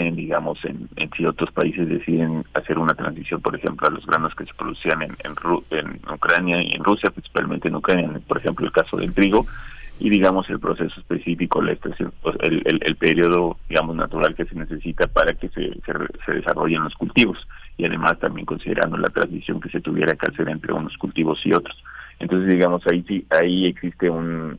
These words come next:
un, un lapso considerable precisamente para, para poder entender esta parte, y la otra situación es, mm,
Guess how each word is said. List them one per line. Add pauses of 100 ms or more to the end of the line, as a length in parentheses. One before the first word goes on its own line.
(100)
un,
un
lapso
considerable
precisamente
para,
para
poder
entender
esta
parte, (360)
y
la
otra
situación
es, (220)
mm,